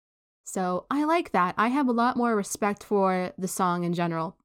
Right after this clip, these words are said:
However, I had to end it on this really funny note, because as I was researching the song, apparently I found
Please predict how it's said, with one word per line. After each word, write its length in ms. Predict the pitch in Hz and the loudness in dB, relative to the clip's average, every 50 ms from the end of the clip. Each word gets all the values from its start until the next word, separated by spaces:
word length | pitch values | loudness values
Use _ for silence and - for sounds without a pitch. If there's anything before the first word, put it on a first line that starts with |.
| _ _ _ _ _ _ _ _ - | _ _ _ _ _ _ _ _ 0
However, 580 | - 269 269 302 359 381 302 - 226 185 - - | 2 2 4 6 6 4 4 4 2 2 2 2
I 120 | - 277 | 2 2
had 280 | 311 294 311 370 415 427 427 | 2 0 0 2 2 2 4
to 200 | - 240 - - | 4 2 2 4
end 180 | 226 233 233 | 4 4 6
it 140 | 208 196 185 - | 6 4 4 4
on 220 | 190 185 180 185 | 4 4 4 4
this 240 | 190 196 190 - - | 4 4 2 2 2
really 240 | 208 226 226 208 202 | 4 4 4 4 2
funny 320 | - - 202 190 190 185 | 2 2 2 2 4 4
note, 340 | 180 185 180 170 160 - - | 4 4 4 2 2 0 -2
because 380 | 208 202 - - 202 185 180 - - | -4 -4 -2 -2 -2 -2 -2 -2 -2
as 180 | 214 226 226 | -2 0 0
I 100 | 254 247 | 0 0
was 220 | 254 240 220 196 196 | 0 0 0 0 0
researching 640 | 208 226 254 254 - 220 196 196 - - 208 190 | 0 0 0 0 0 0 0 0 0 0 0 2
the 80 | 180 180 | 2 0
song, 480 | - - 202 190 190 180 170 170 170 - _ _ _ _ _ - | 0 0 2 2 2 2 0 -2 -4 -8 _ _ _ _ _ -8
apparently 680 | 196 202 - - 269 330 370 392 339 - 190 190 185 | -6 -2 0 0 2 2 2 2 2 2 2 2 2
I 120 | 180 175 175 | 2 2 0
found 680 | - - - 247 269 285 254 190 165 - - - | -2 -2 0 2 4 4 4 4 2 0 -4 -8